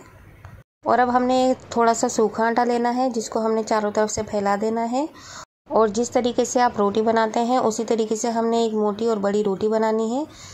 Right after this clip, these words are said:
और इसे हम अच्छे से फैला देंगे बेलन से। और अब हम चाकू की हेल्प से इसे चारों तरफ से कट कर लेंगे।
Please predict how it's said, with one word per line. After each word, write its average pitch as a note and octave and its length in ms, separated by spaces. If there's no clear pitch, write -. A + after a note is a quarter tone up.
और G#3 180
इसे G#3+ 280
हम A3+ 240
अच्छे A3 240
से A#3 140
फैला G3+ 320
देंगे A3 280
बेलन G#3+ 360
से। C4 160
और A3 160
अब A#3 120
हम B3+ 160
चाकू A3+ 340
की A#3+ 160
हेल्प A3 240
से B3+ 260
इसे A3+ 240
चारों G#3+ 320
तरफ A3 220
से A3+ 140
कट G3+ 220
कर G#3+ 180
लेंगे। A3+ 360